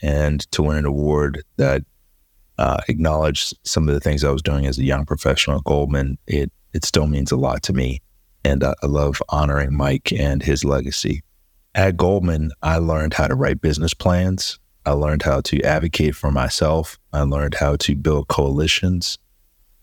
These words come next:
I learned the power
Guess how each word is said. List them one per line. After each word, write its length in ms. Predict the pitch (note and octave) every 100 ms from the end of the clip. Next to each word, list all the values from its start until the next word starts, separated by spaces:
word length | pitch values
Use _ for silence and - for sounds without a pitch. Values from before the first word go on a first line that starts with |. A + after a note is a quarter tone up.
| _ _ -
I 100 | E2
learned 480 | D#2+ D#2 D2+ D2+ - _ _ _
the 480 | A2+ G2 D#2+ D2 D2 C2+
power 580 | - F2+ F2 E2+ D#2+